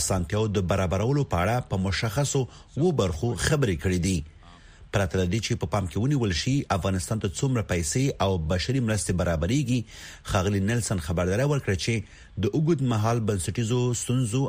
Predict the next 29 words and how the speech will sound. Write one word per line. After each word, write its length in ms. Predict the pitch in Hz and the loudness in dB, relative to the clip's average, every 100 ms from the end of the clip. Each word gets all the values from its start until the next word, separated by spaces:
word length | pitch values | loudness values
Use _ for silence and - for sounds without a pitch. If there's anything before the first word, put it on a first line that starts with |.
| 107 | 0
او 180 | 101 90 85 | 0 0 -2
د 100 | - | -2
طالبانو 440 | 92 92 120 120 | 0 0 0 0
د 80 | 98 | 0
ناوړه 400 | 90 104 127 - 95 | 0 0 -2 -2 -6
اقتصادي 460 | - - 92 131 120 | -4 -4 -2 0 0
مدیریت 480 | 95 87 135 143 107 | 0 0 0 0 -2
له 60 | 90 | 0
کبله 280 | 87 107 120 - - - - | 2 0 -2 -8 -20 -10 -2
به 80 | 82 95 | 0 2
افغانستان 560 | 82 92 90 131 131 110 | 2 0 0 0 2 2
له 160 | 101 | 0
شدیدو 400 | - 107 156 151 98 98 | 0 2 2 2 0 -2
اقتصادي 520 | 104 90 95 104 156 - 98 | -2 0 0 2 0 0 0
او 40 | 90 80 85 | 0 0 0
بشري 320 | 95 139 165 165 127 | 0 0 2 2 2
ننګونو 420 | 92 98 131 92 | 2 2 0 0
سره 180 | 92 120 | 0 2
مخ 200 | 147 - 92 | 2 0 0
وي. 160 | 95 82 - - - - - - - - 90 | 2 0 -4 -20 -20 -20 -20 -20 -18 -6 0
د 140 | 98 85 | 2 2
امریکا 380 | 90 82 101 95 | 0 0 0 2
د 180 | 101 98 92 | 2 2 2
مالی 180 | 95 101 | 2 2
وزارت 280 | 90 101 101 | 2 2 0
د 100 | 85 - | -2 0
تیر 180 | 120 110 113 | -2 0 0
کال 160 | 113 - | 0 0
په 240 | 113 107 | 0 0